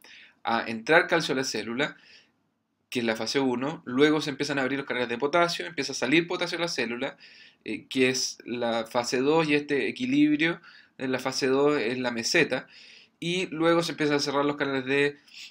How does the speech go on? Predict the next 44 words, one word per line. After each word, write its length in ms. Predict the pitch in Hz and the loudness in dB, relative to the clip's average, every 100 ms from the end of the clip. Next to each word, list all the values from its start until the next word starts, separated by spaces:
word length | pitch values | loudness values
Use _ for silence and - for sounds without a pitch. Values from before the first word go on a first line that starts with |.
| - | -10
eh, 280 | 117 113 110 | -4 -2 0
calcio 400 | 143 156 156 160 | 4 6 4 -4
y 40 | 156 | -4
sodio, 560 | - 117 110 123 143 | -2 -2 0 0 -2
y 120 | 143 120 | -4 -6
empie-, 200 | 120 127 | -4 -2
sigue 280 | - 160 165 | 0 0 0
saliendo 340 | 151 151 151 | -2 -2 -2
potasio, 560 | 143 95 104 - 165 - - - _ _ _ - | -2 -4 -6 -6 -8 -10 -20 -20 _ _ _ -4
que 80 | |
empieza, 580 | 135 147 147 151 139 95 | 0 2 2 2 0 0
eh, 300 | 127 123 117 | -2 -2 -4
que 100 | - | -4
corresponde 360 | 135 131 139 139 | -2 -2 -2 -2
a 20 | |
la 80 | 131 | -2
fase 260 | 131 - 110 | -2 -6 -6
tres, 280 | 92 62 _ - | -6 -8 _ -12
¿ya? 260 | 117 139 - - _ | -6 -6 -8 -20 _
Finalmente 360 | - 127 139 143 | -4 -2 -2 -2
se 80 | 139 | -2
activan 260 | - 131 | -2 -2
las 120 | 123 131 | -2 0
bombas, 420 | 175 185 196 226 - _ _ - | 0 0 -4 -4 -14 _ _ -6
donde 560 | 135 139 139 139 - _ _ | -4 0 0 0 -4 _ _
llegamos 460 | 123 123 127 127 123 | -8 -4 -2 -2 0
a 60 | |
la 100 | 120 | -2
fase 240 | 120 123 120 | -2 -4 0
cuatro, 300 | 151 156 139 | 2 2 0
que 80 | 139 | -2
es 40 | |
el 60 | 120 | -4
potencial 720 | 123 120 - 131 127 127 - _ | -6 -4 -2 -2 -2 -6 -14 _
de 640 | - 113 113 120 117 113 117 | -14 -10 -4 -2 -2 -4 -6
reposo 380 | 120 120 120 120 | -6 -4 -4 -2
de 60 | |
la 80 | 113 | -4
membrana, 500 | 113 123 143 147 156 | -4 0 0 2 -2
que 120 | 131 | -4
es 60 | 123 | -8
nuestra 200 | 123 120 | -8 -10
situación 400 | 107 110 117 110 | -8 -8 -10 -10
basal. 360 | 95 - - | -10 -12 -16